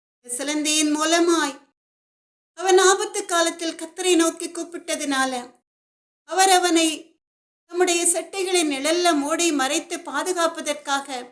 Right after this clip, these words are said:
ஒரு சிலந்தியை அந்த குகைக்கு அனுப்பி அந்த சிலந்தியை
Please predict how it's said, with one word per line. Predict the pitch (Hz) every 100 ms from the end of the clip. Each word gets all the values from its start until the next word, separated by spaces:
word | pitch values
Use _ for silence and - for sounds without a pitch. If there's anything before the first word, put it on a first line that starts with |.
| _ _ _
ஒரு | 349
சிலந்தியை | 381 381 370 403 381 349 302 254 - _ _ _
அந்த | 330 349
குகைக்கு | 349 339 370 370 349
அனுப்பி | 277 277 302 302 277 262 - _ _ _ _ _
அந்த | 254 285
சிலந்தியை | 320 302 302 311